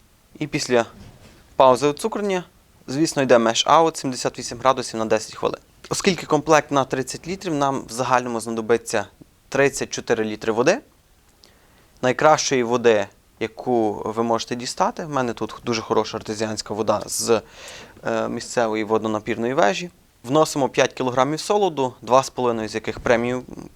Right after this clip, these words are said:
пілснер, два двадцять п'ять wheat pale, пшеничний солод, тобто, нуль двадцять п'ять кілограма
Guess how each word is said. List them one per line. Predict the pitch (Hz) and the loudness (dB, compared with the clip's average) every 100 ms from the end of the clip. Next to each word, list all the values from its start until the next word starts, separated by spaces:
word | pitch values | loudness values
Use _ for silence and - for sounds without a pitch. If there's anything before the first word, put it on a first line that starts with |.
| - | 0
пілснер, | 180 214 - 220 214 - - _ _ _ _ _ | 2 2 -2 -2 -2 -4 -14 _ _ _ _ _
два | 113 131 135 | 2 4 6
двадцять | 117 120 - 117 | 6 2 2 -2
п'ять | 117 104 | 0 0
wheat | 110 117 120 - | -4 -6 -6 2
pale, | 156 180 202 220 _ _ | 4 4 2 -6 _ _
пшеничний | - 131 135 170 | -2 -2 -2 -6
солод, | - 180 190 | -4 -4 -2
тобто, | - - 202 - _ - - - | -6 -6 -8 -10 _ -20 -20 -10
нуль | 131 143 139 | 0 2 2
двадцять | 117 117 - | 2 0 0
п'ять | 120 113 | -2 0
кілограма | 113 110 107 107 107 | -4 -4 -2 -4 -8